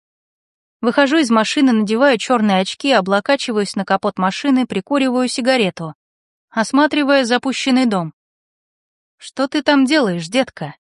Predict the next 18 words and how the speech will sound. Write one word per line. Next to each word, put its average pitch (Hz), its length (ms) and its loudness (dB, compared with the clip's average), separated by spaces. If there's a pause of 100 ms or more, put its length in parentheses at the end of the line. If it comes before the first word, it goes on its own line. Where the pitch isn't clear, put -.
(140)
Почему 269 380 0
попросила 262 500 0
меня 240 300 4
тебя 233 240 -2
сопроводить?» 226 720 -2 (680)
Логично 233 600 0
же 254 160 0
было 269 260 2
вызвать 233 460 0
такси, 269 400 0
если 196 320 -2
я 196 200 2
настолько 208 520 0
неприятен. 220 720 0 (560)
Моя 208 280 2
близость 208 440 -2
её 208 180 0
душит, 214 460 -4